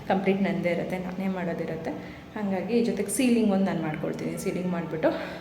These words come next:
ಆ, ಎತ್ತಿಟ್ಕೊಳ್ಳೋದು, ಈ ಥರದ್ದೆಲ್ಲ ಆಗಿರುತ್ತೆ. ಜಾಸ್ತಿ, ಆ, ಯಾವುದು ಶೇರ್ ಮಾಡ್ಕೊಳ್ತಾ ಇಲ್ಲ ನಾನು, ಮ್, ಮಾಲ್ಟಿದು. ಈಗ ರೀಸೆಂಟಾಗಿ ಇಪ್ಪತ್ತೈದು ಕೆ ಜಿಯಷ್ಟು, ಆ, ಸಾಂಬಾರ್ ಪೌಡ್ರ್ ಆರ್ಡರ್ ಇತ್ತು, ಅದನ್ನು ಮಾಡಿದ್ದಾಯಿತು. ನನಗೆ ಹಬ್ಬ ಮಾಡೋದಕ್ಕಿಂತ ಹೆಚ್ಚಾಗಿ ಹಬ್ಬ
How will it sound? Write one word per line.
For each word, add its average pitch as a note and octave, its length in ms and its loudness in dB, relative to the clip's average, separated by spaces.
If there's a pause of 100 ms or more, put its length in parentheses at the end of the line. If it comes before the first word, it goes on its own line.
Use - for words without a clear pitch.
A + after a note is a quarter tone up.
(160)
ಆ, E3+ 360 -4
ಎತ್ತಿಟ್ಕೊಳ್ಳೋದು, E3+ 580 -2
ಈ G3+ 80 0
ಥರದ್ದೆಲ್ಲ E3+ 360 -4
ಆಗಿರುತ್ತೆ. E3+ 520 -2 (600)
ಜಾಸ್ತಿ, A3+ 460 6
ಆ, F3 220 4
ಯಾವುದು F3+ 240 4
ಶೇರ್ F3+ 280 0
ಮಾಡ್ಕೊಳ್ತಾ F3 460 0
ಇಲ್ಲ E3+ 140 0
ನಾನು, E3 300 -4
ಮ್, E3+ 360 -6 (460)
ಮಾಲ್ಟಿದು. F3+ 520 0 (320)
ಈಗ F#3+ 220 4
ರೀಸೆಂಟಾಗಿ F#3+ 560 6 (500)
ಇಪ್ಪತ್ತೈದು F3+ 720 0
ಕೆ F#3 60 2
ಜಿಯಷ್ಟು, F#3 840 0 (200)
ಆ, F3 40 -4 (280)
ಸಾಂಬಾರ್ E3+ 360 -2
ಪೌಡ್ರ್ F3 280 0
ಆರ್ಡರ್ E3+ 360 0
ಇತ್ತು, E3 600 -4
ಅದನ್ನು F3+ 300 2
ಮಾಡಿದ್ದಾಯಿತು. F3 580 -2
ನನಗೆ F3+ 380 -2
ಹಬ್ಬ F3 380 0
ಮಾಡೋದಕ್ಕಿಂತ G3+ 640 4
ಹೆಚ್ಚಾಗಿ F#3 640 0
ಹಬ್ಬ E3 240 2